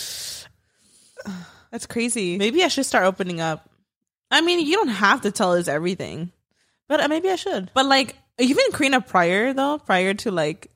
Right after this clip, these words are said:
Speaker 1: I'm really open, huh? Prior to, like,
Speaker 2: You're
Speaker 1: everything I
Speaker 2: always
Speaker 1: went through, like,
Speaker 2: open.
Speaker 1: if I was depressed, I would, I would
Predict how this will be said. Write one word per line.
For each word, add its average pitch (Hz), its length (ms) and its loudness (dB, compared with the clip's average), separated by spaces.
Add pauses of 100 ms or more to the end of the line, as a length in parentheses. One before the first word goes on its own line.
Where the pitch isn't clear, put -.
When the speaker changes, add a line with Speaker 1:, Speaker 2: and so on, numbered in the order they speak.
(200)
Speaker 1:
I'm 262 200 0
really 285 240 4
open, 180 240 0
huh? 165 240 -4 (300)
Prior 208 300 2
to, - 140 -4
like, - 100 4
Speaker 2:
You're 208 100 4
Speaker 1:
everything 233 280 2
I 240 40 6
Speaker 2:
always 190 180 2
Speaker 1:
went 214 100 -2
through, 247 100 2
like, 269 160 2
Speaker 2:
open. - 80 -4
Speaker 1:
if 214 120 0
I 190 80 6
was 269 180 2
depressed, 208 420 0
I 202 60 2
would, 196 260 -2
I 180 80 2
would 180 140 2